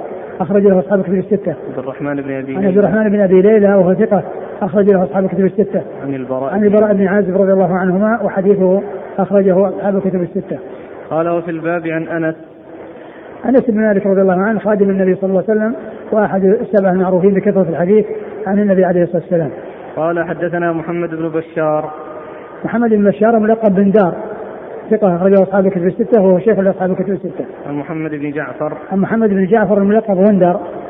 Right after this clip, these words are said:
Speaker 1: وهو ثقة أخرجه أصحاب الكتب الستة.
Speaker 2: عن شعبة عن الحكم.
Speaker 1: عن شعبة عن الحكم، وقد مر ذكرهم.
Speaker 2: <clears throat> قال أبو عيسى: "حديث البراء حديث حسن صحيح، والعمل عليه عند أهل العلم".
Speaker 1: نعم.
Speaker 2: قال رحمة الله عليه:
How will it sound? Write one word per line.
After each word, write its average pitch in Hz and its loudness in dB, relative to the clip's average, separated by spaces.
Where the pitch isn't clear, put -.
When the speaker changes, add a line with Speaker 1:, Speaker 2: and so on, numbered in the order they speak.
Speaker 1:
وهو 180 4
ثقة 180 0
أخرجه 185 2
أصحاب 185 0
الكتب 180 -2
الستة. 175 -6
Speaker 2:
عن 147 -8
شعبة 165 -6
عن 156 -6
الحكم. 147 -6
Speaker 1:
عن 185 0
شعبة 202 4
عن 180 4
الحكم، 214 2
وقد 202 2
مر 190 4
ذكرهم. 160 -2
Speaker 2:
<clears throat> 131 -12
قال 165 0
أبو 160 -2
عيسى: 165 -4
"حديث 170 -2
البراء 165 -2
حديث 160 -4
حسن 156 -6
صحيح، 160 -6
والعمل 156 -2
عليه 156 -4
عند 151 -6
أهل 151 -2
العلم". 139 -4
Speaker 1:
نعم. 156 -8
Speaker 2:
قال 175 0
رحمة 180 -6
الله 180 -2
عليه: 170 -2